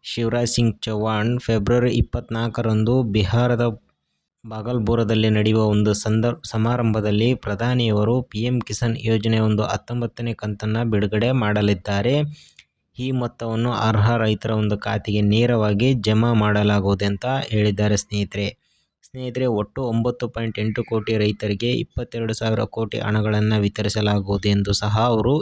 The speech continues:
ಹೇಳಿದ್ದಾರೆ. ಹದಿನೆಂಟನೇ ಕಂತಿನಲ್ಲಿ ಫನಾ-, ಫಲಾನುಭವಿಗಳಿಗೆ ಒಂಬತ್ತು ಪಾಯಿಂಟ್ ಎಂಟು ಕೋಟಿಯಿಂದ ಹೆಚ್ಚಾಗಿದೆ ಸ್ನೇಹಿತರೆಂದು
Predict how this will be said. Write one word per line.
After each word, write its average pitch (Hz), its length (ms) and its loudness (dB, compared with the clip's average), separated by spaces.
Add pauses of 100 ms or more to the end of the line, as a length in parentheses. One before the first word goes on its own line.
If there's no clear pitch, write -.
ಹೇಳಿದ್ದಾರೆ. 101 600 -2 (1600)
ಹದಿನೆಂಟನೇ 127 560 -2 (320)
ಕಂತಿನಲ್ಲಿ 113 600 -2
ಫನಾ-, 113 420 0 (120)
ಫಲಾನುಭವಿಗಳಿಗೆ 110 1040 2 (680)
ಒಂಬತ್ತು 123 360 -8
ಪಾಯಿಂಟ್ 127 320 -4
ಎಂಟು 113 260 0
ಕೋಟಿಯಿಂದ 113 560 0 (160)
ಹೆಚ್ಚಾಗಿದೆ 101 560 0
ಸ್ನೇಹಿತರೆಂದು 101 680 2